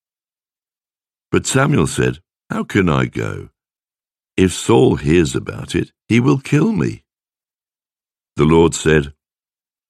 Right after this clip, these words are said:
"Take a heifer with you and say, 'I have come to sacrifice to the Lord. Invite Jesse to the sacrifice,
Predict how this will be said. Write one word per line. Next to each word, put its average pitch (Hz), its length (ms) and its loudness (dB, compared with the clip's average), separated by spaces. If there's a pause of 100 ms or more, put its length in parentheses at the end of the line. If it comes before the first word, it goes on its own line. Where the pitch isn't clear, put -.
"Take 135 280 0
a 131 100 2
heifer 80 420 -4
with 53 280 -8
you 65 240 -6 (260)
and 67 160 -6
say, 73 400 -2 (640)
'I 87 100 -2
have 98 220 -2
come 120 180 -2
to 139 100 -4
sacrifice 71 800 -6
to - 120 -12
the 76 120 -2
Lord. 58 460 -4 (680)
Invite 85 520 -2
Jesse 67 340 -2
to - 80 -14
the 73 140 -6
sacrifice, 64 880 -8